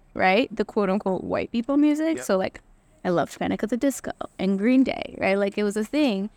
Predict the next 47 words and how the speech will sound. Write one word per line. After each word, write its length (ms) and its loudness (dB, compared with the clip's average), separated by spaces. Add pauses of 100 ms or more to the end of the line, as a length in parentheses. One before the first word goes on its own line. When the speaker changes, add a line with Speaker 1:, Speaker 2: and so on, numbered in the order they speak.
(320)
Speaker 1:
And 580 4
my 220 0
friends 520 4
that 120 2
I 80 4
had 180 2
grown 160 -2
up 160 0
through, 160 0
they're 120 0
like, 280 -4
"You're 100 0
just 200 -2
trying 220 -4
to 100 -14
be 120 -4
white," 300 -4 (840)
right? 200 -2
And 120 4
it 60 4
was 160 2
this 200 0
idea 600 4
of, 500 -2 (1040)
for 140 -2
such 240 0
a 60 4
long 180 2
time, 300 4
you 120 2
were 120 -2
pushed 400 -2
into 640 -2 (420)
sort 200 0
of 200 0
assimilating 680 2
to 180 -4
a 60 -6
culture 380 -4
that's 220 -4
not, 200 -4 (340)
wasn't 300 -4
yours 360 0
most 260 0
of 100 0
your 140 2
life. 420 0